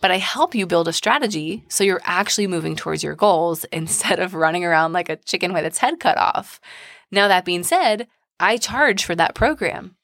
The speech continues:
right? I spent a lot of money to learn all of the strategies I teach inside of it. And not only does it come with the course itself, but when you spend your money to purchase the Doulapreneur Method,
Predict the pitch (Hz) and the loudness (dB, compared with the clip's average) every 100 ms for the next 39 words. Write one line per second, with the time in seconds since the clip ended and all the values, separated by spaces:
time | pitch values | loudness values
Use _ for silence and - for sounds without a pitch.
0 | - 165 196 254 180 165 170 - 151 139 | -4 2 2 0 -4 -2 -4 -4 -10 -6
1 | 151 190 180 196 202 170 165 165 165 160 | -2 2 2 2 0 0 0 0 0 -2
2 | 160 160 151 - 151 147 151 151 - - | -4 -6 -6 -4 -4 -4 -6 -6 -6 -4
3 | 233 247 226 226 214 208 196 185 _ _ | -2 -2 -2 0 0 2 0 0 _ _
4 | _ _ _ _ - - 180 170 170 185 | _ _ _ _ -12 -2 0 2 2 4
5 | 208 185 180 - 180 165 170 170 - 165 | 2 0 -2 -4 -2 -2 -4 -8 -4 -4
6 | 160 185 - - 180 - - - - - | -4 -6 -2 0 -2 -4 -16 -18 -18 -18
7 | - 170 185 101 - _ - 196 196 208 | -8 4 4 4 -4 _ -2 2 2 2
8 | 196 202 277 - - 165 160 233 349 359 | 0 -2 -4 -12 -6 -2 0 2 0 0
9 | 202 269 _ _ - - 170 160 285 - | -4 -6 _ _ -8 -4 -2 0 -2 0
10 | 220 - - _ _ - 165 151 139 170 | -2 -2 -6 _ _ -8 -4 -4 -2 0
11 | 175 240 392 180 170 170 | 2 2 0 2 2 2